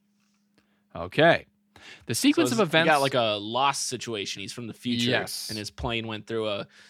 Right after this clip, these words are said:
Speaker 2: a real weird storm.
Speaker 1: Real wacky, woogly, woogly woo. The sequence of events then differs according to which version of the story one encounters.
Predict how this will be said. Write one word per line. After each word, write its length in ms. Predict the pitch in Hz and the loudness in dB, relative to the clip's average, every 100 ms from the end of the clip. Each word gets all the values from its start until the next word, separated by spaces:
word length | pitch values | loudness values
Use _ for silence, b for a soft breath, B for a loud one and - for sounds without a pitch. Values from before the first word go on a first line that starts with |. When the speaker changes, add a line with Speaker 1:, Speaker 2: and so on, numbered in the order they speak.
| b b b b | b b b b
Speaker 2:
a 140 | 113 | 2
real 540 | 110 127 143 147 139 123 | 4 6 8 8 6 4
weird 480 | 135 135 127 110 | 4 6 4 2
storm. 320 | - - 131 131 | -2 -4 -2 2
Speaker 1:
Real 220 | 156 131 | 4 4
wacky, 500 | 123 139 151 156 139 | 4 4 4 4 0
woogly, 640 | 139 156 160 156 147 143 | 4 6 8 6 2 2
woogly 420 | 135 143 156 139 143 | 4 4 4 4 4
woo. 380 | 147 127 87 - _ _ _ b b b b | 4 2 0 -8 _ _ _ b b b b
The 80 | 127 | -6
sequence 320 | - 233 320 | 0 2 2
of 120 | 269 170 | 2 4
events 260 | 143 143 | 2 2
then 180 | 135 123 | 0 2
differs 420 | 117 165 135 117 | 0 0 0 0
according 320 | 123 123 123 117 | 0 0 0 -2
to 100 | 120 | -2
which 160 | 120 | -2
version 420 | 110 127 156 147 | 0 2 2 -2
of 80 | 143 | -4
the 60 | 127 | -4
story 500 | - 170 175 127 120 | -4 0 2 4 2
one 220 | 110 95 | 0 -6
encounters. 800 | 87 - 156 160 107 80 - | -8 -4 -2 -2 -4 -10 -14